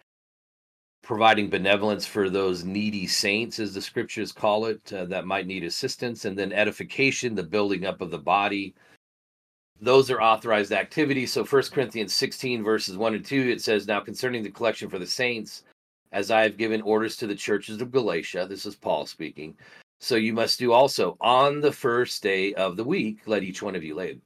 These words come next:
something aside, storing up as he may prosper, that there be no collections when I come." So these are the five acts of worship that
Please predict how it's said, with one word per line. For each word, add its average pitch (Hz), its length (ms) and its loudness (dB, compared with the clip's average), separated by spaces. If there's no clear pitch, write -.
something - 380 -12
aside, 147 540 -6
storing 139 240 4
up 117 100 0
as 120 140 0
he 120 80 -6
may 113 140 -2
prosper, 104 420 0
that 104 160 2
there 107 80 0
be 101 160 -2
no 95 160 -2
collections 78 480 -6
when 73 100 -12
I 73 100 -14
come." - 280 -18
So 120 340 4
these 156 240 2
are 151 40 0
the 123 120 4
five 120 400 6
acts 104 280 4
of 90 100 -2
worship 95 540 2
that 90 360 2